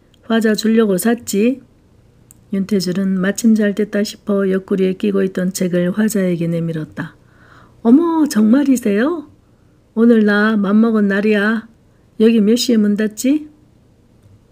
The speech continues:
"왜, 맘에 없어?" "이까지 책은 필요 없다고요." 화자는 책을 탁자에 던지듯 하고는 발딱 일어섰다.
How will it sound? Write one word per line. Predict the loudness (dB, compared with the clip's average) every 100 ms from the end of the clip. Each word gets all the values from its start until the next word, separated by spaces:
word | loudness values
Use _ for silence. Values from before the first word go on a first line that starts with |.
| _ -20 -20 _ -20 -20 _ _ -20 -20 -20 -20 -16 2
"왜, | 4 4 0 -4
맘에 | -2 2 2
없어?" | 0 -4 0 0 0 -6 _ _ _ _ _ _ _ -8
"이까지 | -2 2 2 0
책은 | -2 0 0 0
필요 | 0 0
없다고요." | 0 0 -2 -2 -4 -4 -8 _ _ _ _ _
화자는 | -6 -2 0 -2 -2
책을 | -2 0 -2
탁자에 | -2 -6 -2 0 0
던지듯 | -2 -4 -4 -6 -4
하고는 | -2 -2 -2 -2 -4
발딱 | -6 -6 -6 -4
일어섰다. | -4 -6 -8 -12 -12 -12